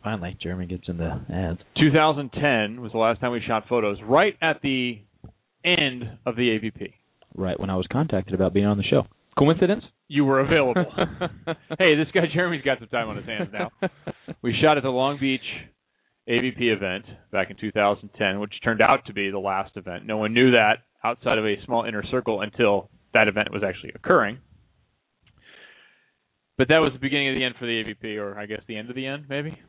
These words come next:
Speaker 2: Maybe the end
Speaker 1: It
Speaker 2: of the
Speaker 1: was
Speaker 2: end.
Speaker 1: the beginning of the end for that incarnation of the A V P.
Speaker 2: Right. The,
Speaker 1: Yeah.
Speaker 2: of course, the new A V P back.
Speaker 1: Reed
Speaker 2: But that was
Speaker 1: Priddy's
Speaker 2: a
Speaker 1: B F F, Nick Lewin.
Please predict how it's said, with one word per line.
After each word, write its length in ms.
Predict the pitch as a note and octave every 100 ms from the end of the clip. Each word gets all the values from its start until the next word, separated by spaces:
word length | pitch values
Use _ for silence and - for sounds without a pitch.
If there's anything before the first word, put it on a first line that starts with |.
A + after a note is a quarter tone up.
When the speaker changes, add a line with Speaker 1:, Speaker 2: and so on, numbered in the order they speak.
| -
Speaker 2:
Maybe 160 | C3+ C3
the 100 | A#2+
end 100 | A2+
Speaker 1:
It 40 |
Speaker 2:
of 40 |
the 60 | G#2+
Speaker 1:
was 80 | G2
Speaker 2:
end. 120 | G#2 F#2+
Speaker 1:
the 60 |
beginning 360 | F2+ A2 G#2+ G2+
of 120 | F#2
the 120 | F#2+
end 240 | G2+ F#2+ F2+
for 140 | - F#2 -
that 360 | F2+ F#2+ F#2 - - - _ -
incarnation 680 | F#2+ - F2+ F2+ B2 F2+
of 100 | D2
the 60 | C2
A 80 | C2+
V 120 | A#1+
P. 100 | - -
Speaker 2:
Right. 340 | B2 A2 G2
The, 80 | A2+
Speaker 1:
Yeah. 360 | A2+ A#2+ - -
Speaker 2:
of 80 |
course, 240 | - B2 A#2
the 60 | A#2
new 160 | A#2+ A#2
A 40 |
V 100 | A2
P 160 | G#2 A2
back. 320 | G#2+ G#2+ C3 - _ _ _ - - - _ _
Speaker 1:
Reed 200 | G2+ G2+
Speaker 2:
But 80 | A#2+
that 60 |
was 100 | B2
Speaker 1:
Priddy's 380 | B2 G#2 - -
Speaker 2:
a 20 | -
Speaker 1:
B 140 | G2
F 80 | F2
F, 160 | F2 E2
Nick 180 | F2 D#2+
Lewin. 340 | G#2 F2+ C#2